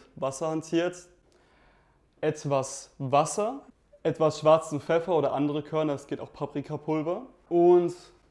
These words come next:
Geschirrspülmittel. Was ihr jetzt als erstes tut, ist, ihr nehmt euch eure Schüssel und ihr nehmt euch etwas Wasser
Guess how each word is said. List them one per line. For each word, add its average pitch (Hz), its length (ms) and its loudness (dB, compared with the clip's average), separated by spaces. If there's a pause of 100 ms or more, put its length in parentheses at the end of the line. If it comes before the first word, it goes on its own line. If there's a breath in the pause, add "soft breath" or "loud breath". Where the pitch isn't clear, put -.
(880)
Geschirrspülmittel. 139 920 -2
Was 160 240 0
ihr 170 60 8
jetzt 165 180 2
als 143 140 -2
erstes 170 440 2
tut, 185 260 -2
ist, 160 200 -8
ihr 147 120 -4
nehmt 151 200 -2
euch 139 160 -4
eure 127 220 -8
Schüssel 165 480 -8
und 180 300 2
ihr 151 180 0
nehmt 147 240 0
euch 139 420 -4 (800)
etwas 139 680 -6
Wasser 208 520 0